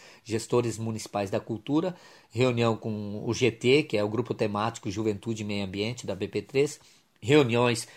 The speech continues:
para alinhamento e planejamento com a equipe técnica do convênio, encontros de integração entre gestores municipais de educação ambiental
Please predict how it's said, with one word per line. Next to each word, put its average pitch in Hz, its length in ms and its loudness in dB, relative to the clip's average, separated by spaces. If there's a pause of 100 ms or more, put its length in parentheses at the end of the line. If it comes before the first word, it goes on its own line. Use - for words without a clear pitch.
(140)
para 117 120 2
alinhamento 120 500 0
e - 40 -10
planejamento 110 600 -2
com - 80 -2
a 107 40 0
equipe 170 360 -6
técnica 127 540 -2
do 104 100 -4
convênio, 123 540 -6 (380)
encontros 127 520 0
de 110 80 -4
integração 120 560 0
entre 117 160 -8
gestores 110 540 0
municipais 110 480 -4
de 117 60 -4
educação 110 400 -6
ambiental 110 560 -2